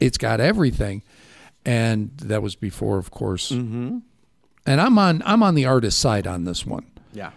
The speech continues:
Speaker 1: I mean, look, it was nice downloading music all day long.
Speaker 2: It was.
Speaker 1: But the reality is those folks created it. They should be paid for it.
Speaker 2: Of course.
Speaker 1: And
Speaker 2: And that was something, you know, in the, when I first got into ownership at the restaurant,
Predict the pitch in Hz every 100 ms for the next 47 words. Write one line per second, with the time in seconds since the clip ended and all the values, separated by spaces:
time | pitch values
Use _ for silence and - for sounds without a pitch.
0 | _ _ _ 127 123 117 110 120 98 -
1 | 151 120 131 135 - - - - 120 120
2 | 113 110 98 104 120 104 98 98 95 95
3 | 98 175 160 - - - - _ _ 127
4 | - _ _ 151 143 135 127 117 113 113
5 | 98 123 113 - 131 113 - - 127 131
6 | 117 107 104 - 92 90 85 - 78 -
7 | - - - _ - 117 226 214 - -
8 | - - 120 113 131 147 156 - 110 110
9 | 101 98 92 101 98 92 85 - 110 104
10 | 95 87 - 98 107 - 95 - 95 90
11 | 90 85 - 92 98 - 87 - - _
12 | _ _ _ 95 - 85 101 - 95 90